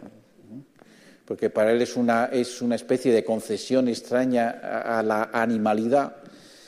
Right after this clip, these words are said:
que, la, que el hombre necesita, porque si no, no se reproduce, pero no le da ningún otro valor. Es una cosa, y hay,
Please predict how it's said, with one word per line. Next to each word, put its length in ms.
que, 140
la, 540
que 320
el 200
hombre 300
necesita, 420
porque 200
si 100
no, 240
no 180
se 140
reproduce, 600
pero 380
no 200
le 120
da 200
ningún 360
otro 200
valor. 320
Es 180
una 160
cosa, 380
y 280
hay, 120